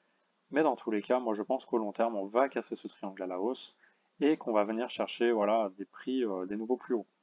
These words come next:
Donc, euh, des nouveaux plus hauts, on prend la hauteur du triangle qu'on reporte à l'endroit de cassure, comme d'habitude, et ça nous donne un objectif de prix vers les, euh, zéro trente-quatre dollars.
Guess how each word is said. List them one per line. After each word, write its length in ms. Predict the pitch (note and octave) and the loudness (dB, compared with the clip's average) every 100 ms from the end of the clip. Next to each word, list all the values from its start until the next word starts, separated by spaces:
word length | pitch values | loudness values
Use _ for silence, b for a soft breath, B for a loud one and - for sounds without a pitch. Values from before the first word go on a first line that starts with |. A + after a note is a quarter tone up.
| _ _ _ _ _ _ _ _ - | _ _ _ _ _ _ _ _ -12
Donc, 260 | A#2 F#2+ F2+ | -8 -8 -6
euh, 340 | F#2+ F2 F2+ F#2 | -6 -4 -6 -8
des 120 | G2 | -4
nouveaux 240 | A#2 A2 G2+ | -2 -2 -6
plus 180 | - G2 | -6 -4
hauts, 220 | G#2+ C3+ b b b _ | -2 -4 b b b _
on 40 | G#2+ | -16
prend 220 | - G2 | -6 -4
la 180 | G#2 B2 | 4 6
hauteur 560 | B2 A2+ A#2 G#2+ - - | 6 4 2 2 0 -12
du 160 | A2+ | -14
triangle 560 | G#2+ - G#2+ D3 B2+ F#2+ _ _ _ _ _ _ _ _ _ _ _ | -12 -6 0 2 0 -2 _ _ _ _ _ _ _ _ _ _ _
qu'on 220 | C#3 A2+ | 0 0
reporte 400 | G2+ B2 - - - | 6 6 4 -6 -4
à 80 | |
l'endroit 320 | A#2 A#2 A#2+ A#2 | 0 6 6 6
de 100 | A2+ | 0
cassure, 560 | - G2 - B2+ - _ - | -8 -10 -4 -4 -4 _ -6
comme 160 | A#2 | -2
d'habitude, 500 | A2 G2 F#2+ - A#2+ A#2 _ _ _ _ - | -2 -4 -6 -6 -6 -8 _ _ _ _ -6
et 80 | D3 | -2
ça 140 | - | 0
nous 140 | A#2+ A2 | 0 2
donne 200 | A#2 A#2 | 2 2
un 140 | G#2+ | 2
objectif 420 | A#2 A#2 A2+ A#2 | 0 0 -2 -6
de 80 | G#2+ | -14
prix 280 | - - A#2 | -12 -4 0
vers 160 | G#2+ | 2
les, 160 | G2+ G#2+ | 2 0
euh, 200 | G2+ F#2 | -2 -6
zéro 580 | F#2 G#2+ A2+ A#2+ A#2+ G#2 | -4 -2 2 6 6 4
trente-quatre 460 | - B2+ B2+ C3 A2 | 0 -2 0 0 2
dollars. 360 | G2 F#2 A2+ | 2 2 0